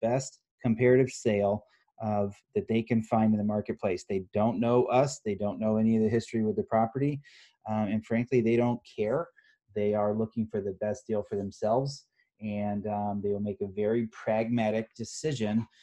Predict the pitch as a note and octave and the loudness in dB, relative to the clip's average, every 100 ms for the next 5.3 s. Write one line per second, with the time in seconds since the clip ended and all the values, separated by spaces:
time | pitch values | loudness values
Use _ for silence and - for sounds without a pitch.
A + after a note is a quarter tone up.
0 | _ _ G2 G#2 G2+ G#2+ C#3 C3+ G#2+ G#2+ | _ _ 0 2 2 0 2 4 4 0
1 | G#2 G#2+ G#2+ - G#2 G2+ A2+ C3 B2 - | -2 -2 -2 0 0 2 6 6 4 0
2 | C3 B2+ B2 C3+ - B2+ A#2 C3+ C#3+ D3+ | 4 4 6 4 2 0 0 0 0 -2
3 | - E2+ F#2 - - - F3 D#3 B2 A2+ | -6 -8 -10 -10 -12 -4 -4 0 0 0
4 | G#2 _ _ _ - - A#2 G#2+ G#2+ F#2+ | 0 _ _ _ -20 -4 2 2 2 -2
5 | A2 G2+ | -2 -4